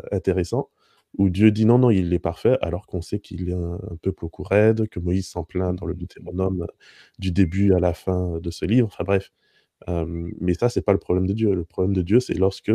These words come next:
Speaker 1: on fait le choix de rompre notre relation avec lui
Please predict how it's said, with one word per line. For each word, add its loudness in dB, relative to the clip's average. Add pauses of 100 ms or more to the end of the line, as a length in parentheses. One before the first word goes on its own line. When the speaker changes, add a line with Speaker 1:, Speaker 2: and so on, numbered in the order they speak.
(600)
Speaker 1:
on -2
fait 2
le 6
choix 2
de -2
rompre 0
notre 0
relation 0
avec -2
lui -4